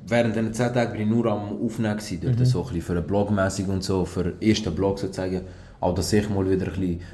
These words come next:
Speaker 1: dass sie mich, dass sie checken, dass ich sozusagen der, der ganze Zeit muss
Speaker 2: Ja,
Speaker 1: Stress
Speaker 2: safe,
Speaker 1: auf der
Speaker 2: safe.
Speaker 1: Tour, weißt du, so. Und, äh,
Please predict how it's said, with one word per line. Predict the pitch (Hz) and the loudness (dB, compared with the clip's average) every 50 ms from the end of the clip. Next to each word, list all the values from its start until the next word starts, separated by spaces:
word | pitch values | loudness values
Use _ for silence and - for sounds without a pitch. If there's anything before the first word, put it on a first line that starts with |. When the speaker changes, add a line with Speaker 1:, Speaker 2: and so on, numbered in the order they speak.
| - - - | -18 -10 -4
Speaker 1:
dass | - 104 95 - - - - - - | -2 -2 0 0 -4 -4 -6 0 4
sie | 113 117 113 113 | 6 8 8 8
mich, | 113 110 110 107 - - - - - - | 8 6 6 4 2 -2 -10 -12 -6 -6
dass | 110 - - | -4 -2 0
sie | - 120 | 0 0
checken, | - - 120 107 - 92 | 2 0 0 0 0 -2
dass | 95 92 92 | -4 -4 -4
ich | 98 85 | -4 -4
sozusagen | - - 95 92 98 90 87 87 82 | -4 -6 -6 -6 -4 -4 -4 -4 -2
der, | 95 92 92 | -2 -2 -2
der | 87 87 | -2 -2
ganze | 85 92 92 90 - 90 | -4 -4 -4 -4 -4 -6
Zeit | - - - - - | -8 -8 -12 -10 -8
muss | 87 87 85 85 | -6 -4 -2 0
Speaker 2:
Ja, | 113 113 113 | 4 6 6
Speaker 1:
Stress | 110 104 101 110 | 6 6 4 4
Speaker 2:
safe, | 110 107 107 | 4 4 4
Speaker 1:
auf | 101 | 4
der | - 92 | 2 0
Speaker 2:
safe. | 101 110 104 101 | 0 0 0 0
Speaker 1:
Tour, | 80 82 | 0 0
weißt | 85 90 - - - | 0 0 -2 -4 -8
du, | 78 | -12
so. | 76 - - - - - - - - - - - - - - | -12 -14 -16 -18 -20 -20 -20 -20 -20 -20 -20 -20 -10 -4 -2
Und, | 90 87 87 90 87 87 | 0 2 2 2 4 4
äh, | 87 85 85 82 | 4 4 4 2